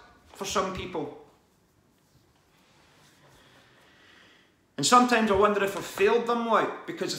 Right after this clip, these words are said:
think to myself, "Well, did I go about it the right way?"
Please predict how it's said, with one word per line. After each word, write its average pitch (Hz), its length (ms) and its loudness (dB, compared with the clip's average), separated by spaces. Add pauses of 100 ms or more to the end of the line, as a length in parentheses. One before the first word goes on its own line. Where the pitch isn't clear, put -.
think 202 120 -10
to 196 60 -10
myself, 190 320 -2
"Well, - 460 -2 (1300)
did 202 140 2
I 208 140 2
go 226 120 4
about 208 320 4
it - 80 -2
the 190 80 0
right 196 220 0
way?" 220 440 0